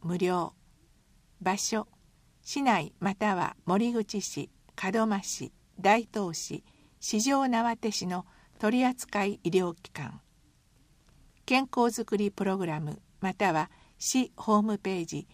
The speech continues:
子育て支援課を見てください。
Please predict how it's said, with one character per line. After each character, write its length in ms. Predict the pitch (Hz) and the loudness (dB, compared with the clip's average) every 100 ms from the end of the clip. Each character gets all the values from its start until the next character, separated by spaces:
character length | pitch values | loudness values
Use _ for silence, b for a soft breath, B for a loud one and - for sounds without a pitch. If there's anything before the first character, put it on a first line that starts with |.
| b b - | b b -4
子 120 | 226 | 0
育 320 | 277 262 247 | 4 4 2
て 140 | 233 | 0
支 180 | 214 - | -2 0
援 200 | 220 226 | 0 0
課 280 | - 220 233 | -2 2 2
を 80 | - 175 | 0 -4
見 100 | 170 | -6
て 100 | 156 | -6
く 120 | 160 | -6
だ 120 | 147 | -8
さ 220 | - 139 | -8 -10
い。 80 | 160 | -10